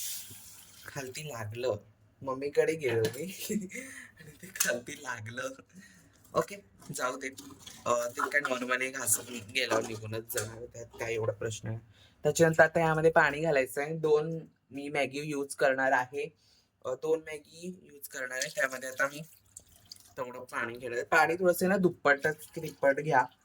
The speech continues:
म्हणजे कसं आहे, नंतर आपण ना आटायला टाकतो ना मॅगी, तर मग चव अफलातून लागते. तर आता पाणी घालायचं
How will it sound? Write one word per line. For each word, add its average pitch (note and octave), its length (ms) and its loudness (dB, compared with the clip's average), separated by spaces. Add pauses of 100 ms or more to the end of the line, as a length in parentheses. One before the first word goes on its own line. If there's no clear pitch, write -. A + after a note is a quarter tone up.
(300)
म्हणजे D#3 180 0
कसं F3 240 4
आहे, G3 40 4
नंतर E3+ 280 4
आपण E3+ 320 2
ना G3 160 -6
आटायला D3 480 -4
टाकतो C3+ 440 -10
ना C#3+ 120 -10
मॅगी, C3 260 -16
तर C#3 180 -16
मग - 120 -18
चव - 360 -4 (120)
अफलातून C3 680 -12 (260)
लागते. A#2 600 -8 (500)
तर B2+ 60 -8
आता - 100 -16
पाणी C3+ 300 -6
घालायचं D3+ 600 -2